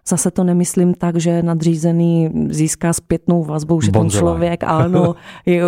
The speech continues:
Speaker 1: je, eh, úplně špatnej a, a, a že to bude třeba důvod k výpovědi, to asi ne. Ale, a, dalo by se říct, že víc ho jakoby zahrnout do toho celého procesu toho nadřízeného, a, aby byl on i tou podporou pro toho účastníka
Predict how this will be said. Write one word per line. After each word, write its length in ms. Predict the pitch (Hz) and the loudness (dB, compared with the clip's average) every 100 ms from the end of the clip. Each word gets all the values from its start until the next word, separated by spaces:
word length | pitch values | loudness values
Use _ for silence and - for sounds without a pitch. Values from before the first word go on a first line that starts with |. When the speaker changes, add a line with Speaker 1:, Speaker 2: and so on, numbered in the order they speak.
| 170 | 0
Speaker 1:
je, 540 | 170 175 170 160 160 - | 0 0 0 0 0 0
eh, 40 | 165 165 - | 0 0 -2
úplně 280 | - 190 190 | -2 0 0
špatnej 800 | - - 160 - 208 175 180 175 | -2 -6 -4 0 2 2 2 0
a, 120 | 170 | -2
a, 320 | - 165 160 - - - | -4 -4 -4 -8 -16 -4
a 80 | 170 | 0
že 120 | 165 | 0
to 120 | - | 0
bude 180 | 165 170 | 0 -2
třeba 240 | - 185 | -2 -2
důvod 360 | 185 165 160 180 | 0 0 0 -2
k 80 | 165 | -2
výpovědi, 560 | 160 - 165 156 156 | -4 -2 0 0 -2
to 200 | 160 - | -4 -4
asi 240 | 147 - 196 | -4 -2 0
ne. 200 | 160 160 - - - - | 0 -2 -8 -18 -14 -4
Ale, 680 | 175 175 175 175 175 175 175 | -2 0 0 0 0 -2 -2
a, 340 | 175 170 170 170 | -2 -2 -2 -2
dalo 240 | 170 170 | -2 0
by 120 | 175 | 0
se 160 | 185 196 | -2 -2
říct, 320 | 190 175 175 | -2 -4 -4
že 180 | 175 180 | -2 -2
víc 280 | 170 175 - | -2 -2 2
ho 100 | 180 | 2
jakoby 360 | 180 202 190 | 2 0 0
zahrnout 520 | 190 175 185 180 165 156 | 0 0 0 0 -2 -2
do 160 | 165 | -4
toho 220 | - 170 175 | -2 0 0
celého 460 | - 175 170 175 | -2 -2 0 0
procesu 480 | - 170 - 170 - | -2 -4 -4 -4 -4
toho 220 | - 160 | -2 0
nadřízeného, 760 | 165 165 160 156 165 156 151 151 - - - - | 0 0 -2 0 0 0 -2 -4 -10 -20 -12 -4
a, 280 | 165 165 165 | -2 -2 -4
aby 180 | 165 180 | -2 -2
byl 200 | 175 180 - | 0 -2 -2
on 220 | 185 190 - | 0 0 -2
i 60 | - | -4
tou 160 | - 165 | -2 -2
podporou 480 | - - - 175 | -2 -4 0 0
pro 180 | 165 180 | 0 -4
toho 260 | - 170 175 | 0 0 0
účastníka 800 | 175 - 165 - 160 - 180 | -2 -4 -2 0 0 0 -2